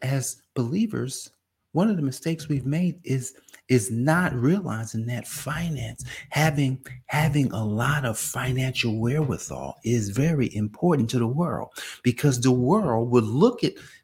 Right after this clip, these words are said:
imagine if, imagine if you went to a church and everybody at the church was, was rich, everybody. Or, and then when,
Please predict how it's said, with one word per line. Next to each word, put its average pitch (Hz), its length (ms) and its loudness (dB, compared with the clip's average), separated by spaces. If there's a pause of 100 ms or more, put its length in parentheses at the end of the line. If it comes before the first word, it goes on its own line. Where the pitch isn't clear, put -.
(160)
imagine 440 400 6
if, 165 240 8 (240)
imagine 180 480 6
if 107 220 2 (100)
you 143 180 4
went 170 160 4
to 123 100 0
a 95 40 2
church - 380 -10 (880)
and 80 260 -10 (180)
everybody 76 1000 -4
at - 160 -16
the - 120 -20
church - 500 -14 (340)
was, - 360 -12 (1080)
was 78 160 -10
rich, - 340 -16 (760)
everybody. - 400 -10 (800)
Or, 143 260 10
and 107 200 10
then 147 340 6 (180)
when, 131 380 10